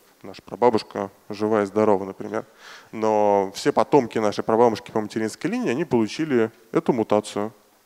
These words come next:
Э, И в целом, если мы встречаем на улице человека и узнаем, что у него есть мутация в митохондриальной Д Н К такая же, какая есть и у нас,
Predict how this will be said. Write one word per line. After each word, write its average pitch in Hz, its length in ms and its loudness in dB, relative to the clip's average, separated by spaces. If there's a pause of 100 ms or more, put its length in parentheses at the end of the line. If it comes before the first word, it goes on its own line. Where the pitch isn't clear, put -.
(420)
Э, 92 540 -2 (420)
И 98 240 -6 (100)
в - 60 -20
целом, 143 500 2 (200)
если 110 240 -4
мы 110 100 0
встречаем 110 540 2 (180)
на 110 160 2
улице 113 380 4
человека 110 640 -2 (340)
и 101 420 -4
узнаем, 110 500 2
что 107 200 -4
у - 20 -2
него 98 180 0
есть 101 400 -4 (280)
мутация 104 580 0
в 95 300 -6
митохондриальной 104 580 -4
Д 101 80 -6
Н 104 120 -6
К 113 100 -6
такая 110 340 -2
же, 98 80 -4
какая 107 320 -4
есть 104 300 -4
и - 20 -6
у 98 60 -6
нас, 123 200 0